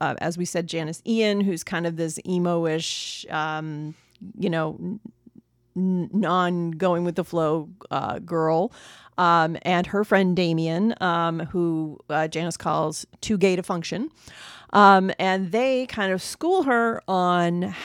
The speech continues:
uh, the different cliques in the school, um,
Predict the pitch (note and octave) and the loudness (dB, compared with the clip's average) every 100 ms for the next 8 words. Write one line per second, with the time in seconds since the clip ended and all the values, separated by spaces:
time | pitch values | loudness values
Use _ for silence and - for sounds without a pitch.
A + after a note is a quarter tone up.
0 | - - F#3+ E3+ E3+ G3 G3+ D#3 - C#4+ | -12 -2 2 4 2 0 -2 -8 -6 -4
1 | A#3+ - A3+ G#3 - G#3 F#3+ F#3 F#3 F#3 | -2 2 2 2 0 0 2 2 0 -2
2 | - - - - F3 E3+ E3 D#3+ D#3 | -8 -20 -20 -4 2 4 2 0 -6